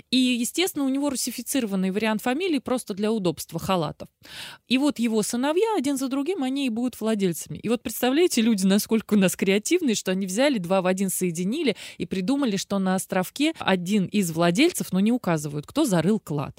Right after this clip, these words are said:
Но на самом деле пруд этот прекрасен еще благодаря, конечно, и современным местным жителям.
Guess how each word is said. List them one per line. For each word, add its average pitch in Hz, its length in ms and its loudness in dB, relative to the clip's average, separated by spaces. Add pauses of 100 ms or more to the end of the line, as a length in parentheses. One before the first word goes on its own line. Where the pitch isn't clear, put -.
(100)
Но 247 160 0
на 247 120 2
самом 240 300 0
деле 220 240 2
пруд 285 300 0
этот 220 260 -2
прекрасен 220 580 0
еще 202 280 -2
благодаря, 185 520 0
конечно, 190 640 -2 (140)
и 196 400 2
современным 190 680 0
местным 170 340 -4
жителям. 294 480 0